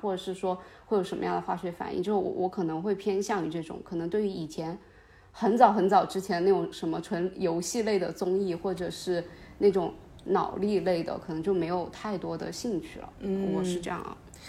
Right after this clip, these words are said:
Speaker 2: 那你以前，比如说你在考研的时候，看的都是那种，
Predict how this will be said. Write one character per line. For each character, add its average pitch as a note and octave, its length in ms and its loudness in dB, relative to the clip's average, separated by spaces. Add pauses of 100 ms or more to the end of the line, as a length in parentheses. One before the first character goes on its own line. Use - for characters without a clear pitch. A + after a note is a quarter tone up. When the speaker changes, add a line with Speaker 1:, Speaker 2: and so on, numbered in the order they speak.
(140)
Speaker 2:
那 E4 120 0
你 G#3+ 260 4
以 E3 40 2
前， D#3 280 -4
比 D3 80 -6
如 D3+ 60 -4
说 E3+ 80 -4
你 E3 80 -4
在 D#3+ 140 -2
考 B2+ 260 -6
研 C3+ 240 -4
的 D#3+ 80 -2
时 D3+ 200 -6
候， C3+ 280 -4 (360)
看 F3 180 -4
的 D#3+ 80 0
都 D#3+ 140 0
是 E3 120 -6
那 D#3+ 140 -4
种， D3+ 300 -6